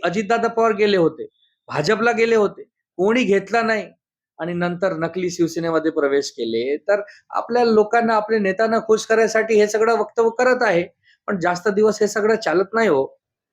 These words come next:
दोन चार महिन्यात निवडणूक आहे महाराष्ट्रामध्ये, सरकार बदली होणार आहेत,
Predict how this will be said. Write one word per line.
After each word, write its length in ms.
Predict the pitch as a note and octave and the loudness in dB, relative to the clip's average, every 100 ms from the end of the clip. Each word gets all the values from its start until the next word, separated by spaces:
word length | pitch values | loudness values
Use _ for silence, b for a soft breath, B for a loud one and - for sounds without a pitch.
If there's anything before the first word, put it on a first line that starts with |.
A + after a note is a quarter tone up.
| _ _ - | _ _ -8
दोन 160 | B2 | -6
चार 180 | B2+ F3+ | 0 0
महिन्यात 400 | D#3+ C3+ D3+ F#3+ E3+ | 2 0 0 0 0
निवडणूक 380 | F3 F#3 G3+ G3 | 0 2 2 2
आहे 140 | F#3+ | 2
महाराष्ट्रामध्ये, 840 | F#3+ F3+ F#3 F#3 G3 F#3+ F#3 E3 | 0 0 -2 -2 -2 0 0 -2
सरकार 440 | - D#3 D3+ F3+ F#3+ | -4 -4 -2 0 0
बदली 320 | D#3+ D#3 G3+ | -2 -2 0
होणार 280 | F3+ F#3 G3 | 2 2 0
आहेत, 140 | F#3+ | -2